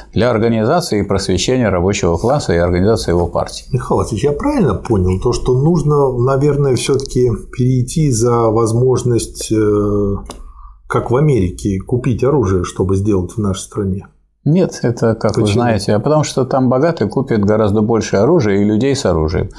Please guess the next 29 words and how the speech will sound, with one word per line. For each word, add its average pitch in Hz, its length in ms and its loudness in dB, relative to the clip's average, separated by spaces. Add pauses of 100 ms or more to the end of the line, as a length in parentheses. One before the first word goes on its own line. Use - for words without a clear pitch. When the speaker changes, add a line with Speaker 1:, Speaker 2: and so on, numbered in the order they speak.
(280)
Speaker 1:
Сейчас 156 420 0
у 117 60 2
нас 110 220 0
есть 104 180 2
закон 101 320 2
об 95 120 2
оружии. 107 360 2
Speaker 2:
Так 120 100 2
зато 160 300 2
потом 180 320 2
у - 20 4
него 156 160 4
проще 151 380 0
Speaker 1:
Я 120 120 2
вам 120 120 2
Speaker 2:
отобрать 127 180 0
Speaker 1:
рас-, 127 80 -2
Speaker 2:
будет. 127 160 2
Speaker 1:
я 123 200 2
вам 127 100 2
расскажу 123 600 0
в 92 80 -2
юридическую 101 680 0
сторону. 85 440 0
Есть 127 280 2
Speaker 2:
Мгм. 101 80 0
Speaker 1:
закон 110 240 2
об 92 120 2
оружии. 104 600 0